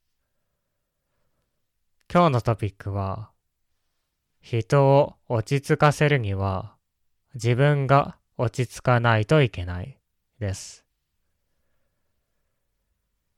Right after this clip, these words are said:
優しい人は、困っている人がいると、助けたい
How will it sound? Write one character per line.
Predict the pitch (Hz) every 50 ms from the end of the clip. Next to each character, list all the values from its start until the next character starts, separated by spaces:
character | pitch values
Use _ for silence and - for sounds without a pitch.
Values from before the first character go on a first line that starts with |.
| _ _ _ _ _ _ _ _ _ _ _ _ _ _ _ _ _ _
優 | - 110 104
し | 101 - 143 143 135 - - 147 143 143
い |
人 | 135 - - - 143 120 104
は、 | 104 101 98 95 - 127 - _ _ _ _ _ _ _ _ _ _ _ _ _ _ _ -
困 | - - 123 127 135 147
っ | 151
て | _ _ - - 117 104 98 98
い | 95
る | 95 90
人 | 87 - - - 156 147
が | 139 127 110
い | 104
る | 98 104 101
と、 | - 123 123 127 139 160 - _ _ _ _ _ _ _ _ _ _ _ _ _ -
助 | - - 117 113 - - 160
け | - - 156 151
た | - - 156 135
い | 107 98 - 139 _